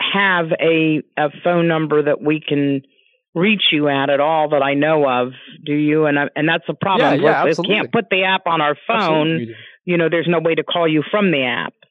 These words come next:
Speaker 2: Oh yeah, no, no, you can, you can, you can call or text. Um, you can reach out. The number is, uh, l-, I'll give you a second to, to get ready. You can, you can reach out, call, text, email, you know, however you like. Reach out to, you ready?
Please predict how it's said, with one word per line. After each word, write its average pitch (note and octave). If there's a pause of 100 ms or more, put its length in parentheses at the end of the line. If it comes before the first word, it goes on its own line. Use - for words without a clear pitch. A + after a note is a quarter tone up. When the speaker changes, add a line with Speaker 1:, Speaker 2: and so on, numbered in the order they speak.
(640)
Speaker 2:
Oh A#3+
yeah, C4
no, G#3+
no, F#3+
you F3+
can, F#3+
you F#3+
can, E3+
you F#3
can F3
call F#3
or F3
text. - (240)
Um, C3+
you C3+
can D3+
reach D3
out. C3+
The C3+
number C#3+ (140)
is, B2+ (100)
uh, B2
l-, B2+
I'll C#3
give C#3
you C#3+
a B2+
second C3+
to, A#2+ (500)
to -
get C#3
ready. C3+
You B2
can, C3
you C3+
can C3+
reach C3+
out, B2+ (560)
call, C3+
text, -
email, C3 (220)
you C3
know, B2
however B2
you B2+
like. B2 (120)
Reach D3
out D#3+
to, C#3+ (560)
you B2
ready? C#3